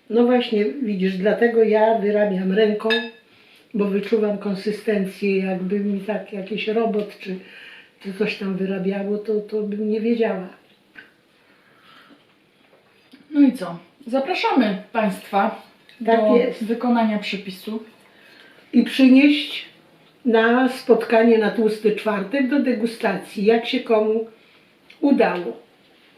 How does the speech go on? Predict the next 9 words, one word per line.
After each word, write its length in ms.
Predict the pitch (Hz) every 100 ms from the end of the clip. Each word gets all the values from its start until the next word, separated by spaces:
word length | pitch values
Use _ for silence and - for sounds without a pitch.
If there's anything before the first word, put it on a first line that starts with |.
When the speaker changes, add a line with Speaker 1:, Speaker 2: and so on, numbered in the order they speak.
| _ _ - - _ -
Speaker 2:
Albo 300 | 330 349 370
Speaker 1:
Ale 100 | 339
Speaker 2:
pochwalić 360 | 302 254 262 -
się 100 | 226
w 100 | -
komentarzach 640 | 220 208 196 220 214 -
na 120 | 196
Facebooku, 600 | 185 185 180 226 - 214
Speaker 1:
No. 260 | 311 220